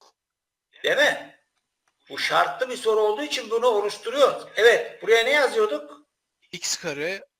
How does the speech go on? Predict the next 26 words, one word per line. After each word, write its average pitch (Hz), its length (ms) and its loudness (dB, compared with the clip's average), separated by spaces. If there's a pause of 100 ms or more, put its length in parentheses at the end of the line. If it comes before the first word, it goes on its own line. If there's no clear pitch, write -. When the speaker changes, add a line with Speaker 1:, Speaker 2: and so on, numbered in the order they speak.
(120)
Speaker 2:
artı 151 480 -8
iki 143 240 -16
y 127 120 -12
kare. 131 380 -18 (460)
Speaker 1:
Heh, - 280 -6 (340)
x 233 320 -8
kare 202 500 2
artı 185 680 -2
iki 214 340 -14
y 180 300 2
kare. 151 640 0 (160)
Speaker 2:
Eksi 151 320 -12
x. - 500 -18 (600)
Speaker 1:
Eksi 180 380 -6
x 156 760 -8 (600)
artı 185 800 0 (360)
Speaker 2:
Artı 170 460 -6
lambda 180 340 -2
çarpı 170 640 -8 (280)
x - 280 -12
kare 165 260 -4
artı 156 400 -4
y 165 140 -8
kare 160 220 -10
eksi 160 320 -12
bir. - 320 -12